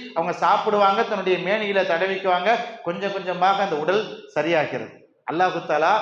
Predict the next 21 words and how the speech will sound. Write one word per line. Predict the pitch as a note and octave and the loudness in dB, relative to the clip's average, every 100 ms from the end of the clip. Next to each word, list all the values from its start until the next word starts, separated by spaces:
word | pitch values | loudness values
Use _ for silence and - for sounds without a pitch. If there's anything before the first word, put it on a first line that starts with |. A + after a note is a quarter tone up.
| D3 | 0
ஏற்பாடு | E3 E3+ E3+ E3 | -2 0 0 0
பண்ணி | D#3 D3+ | -4 -6
கொடுத்த | D#3 D3+ G3 A3+ - - | -8 0 0 0 -4 -6
அந்த | D#3+ E3+ | -2 0
இலையினுடைய | D3+ E3+ A3+ B3 A#3+ G#3+ G3+ | 0 2 0 0 -2 0 -2
சக்தியின் | D#3 F#3+ - B3 A3+ | -2 -6 -4 -4 -4
மூலமாக, | G3 G3 F#3+ F#3 F#3 F3 D#3+ - - | -2 0 2 2 4 2 2 -2 -4
அந்த | D#3+ G3+ G#3 | -4 -2 0
செடியின் | G#3+ A3 C4+ C4+ A#3 | 2 0 0 -2 0
மூலமாக | G#3+ G#3 G3 G3 F#3 F3 F3 - - | 2 4 4 4 4 2 2 0 0
அவர்கள் | G3 A3+ G#3 B3 C#4 G3 | 2 4 2 0 0 2
பாதுகாக்கப்படுகிறார்கள், | A#3+ C4+ A#3+ A#3 G#3+ G3+ G3 G3 G3 B3+ | 2 4 2 2 0 0 2 4 4 0
மீண்டும் | A#3+ C#4 C#4 D4 | -2 -2 0 0
நல்ல | B3 G#3+ C4 | 0 0 0
மனிதராக | A#3 G#3+ A3+ A3 A3 | 0 0 2 2 2
வருகிறார்கள். | G#3+ F#3+ F#3+ F#3 D#3 C#3 - - - - | 2 0 2 2 2 -2 -6 -14 -20 -2
ஒரு | E3 F#3 | 0 2
நாள் | G3+ A3+ G#3+ | 2 2 2
ப-, | F3+ E3+ E3+ E3 | 2 4 2 0
தூங்கி | B3 A#3+ | -4 0
அப்படியே | G#3 F#3+ G#3 | 0 2 2